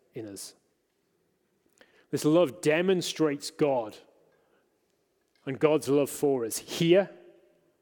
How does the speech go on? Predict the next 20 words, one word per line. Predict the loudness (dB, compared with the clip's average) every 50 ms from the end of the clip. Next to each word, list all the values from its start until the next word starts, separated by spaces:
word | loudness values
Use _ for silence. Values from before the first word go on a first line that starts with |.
| _ _ _ _ _ _ _ _ -8
and | -8 -8
to | -8
people | -6 -4 -4 -2 0 0 0
who | 0 2 2
will | 2 0
come | 0 -2 -4 -2 -2 0
in | -2 -2 -4 -6 -10
from | -12 -14 -8 -4
outside | -4 -4 -4 -4 -6 -6 -6 -4 -4 -4 -6 -8 -10 -12 -16 -20 _ _ _ _ _ _ _ _ _ _ _ _ _ _
our | -6 -6 -6
community | -6 -8 -6 -4 -2 -2 -2 -4 -6 -8 -10
and, | -10 -12 -14 -18 _ _ _ _ _ _ -10
and | -8 -6
meet | -2 0 0 0 0 -2 -6 -6
our | -6 -4 -6
Christian | -4 -4 -6 -6 -4 -4 -6 -6 -6
community | -6 -6 -4 -2 0 0 -2 -2 -4 -6 -8 -8 -10 -10
in | -8 -6
the | -6 -6
church. | -6 -4 -4 -4 -4 -6 -10 -16 -20 -20